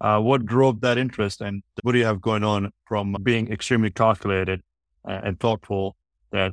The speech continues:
individual that you are? What were those decision points to say, "Okay, I'm going to leave the real practical, uh, deployments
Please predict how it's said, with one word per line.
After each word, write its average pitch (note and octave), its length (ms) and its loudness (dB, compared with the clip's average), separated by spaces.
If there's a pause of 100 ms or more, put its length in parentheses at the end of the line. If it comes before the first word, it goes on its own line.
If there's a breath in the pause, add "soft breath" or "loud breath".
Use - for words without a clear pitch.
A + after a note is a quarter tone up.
(120)
individual G2+ 440 -2
that F#2+ 200 -4
you G2+ 140 0
are? A2 360 2 (420)
What C3 320 0
were C#3+ 200 0
those B2+ 560 0 (400)
decision B2+ 480 -2
points G#2 540 -10 (100)
to G2+ 60 -20
say, - 160 -4
"Okay, G#2+ 420 0 (120)
I'm A2 180 -6
going B2+ 260 0
to A#2+ 100 -4
leave B2 640 0 (300)
the G2+ 300 0 (100)
real A#2 520 2 (160)
practical, A2 880 -2 (600)
uh, G2+ 100 -2
deployments G#2 880 -4